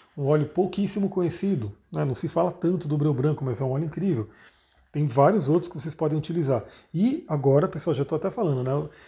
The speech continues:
Como o Marte ficou direto e Mercúrio fica direto essa semana, algumas coisas estão saindo, né,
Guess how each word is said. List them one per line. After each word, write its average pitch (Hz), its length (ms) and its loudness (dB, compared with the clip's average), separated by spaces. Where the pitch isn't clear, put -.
Como 160 600 4
o 170 120 -2
Marte 143 340 0
ficou 151 380 0
direto 143 500 0
e 185 40 -2
Mercúrio 202 440 2
fica 196 260 0
direto 139 320 2
essa 143 140 -10
semana, 160 500 -2
algumas 156 320 0
coisas 160 240 4
estão 165 240 0
saindo, 156 540 4
né, 135 240 -2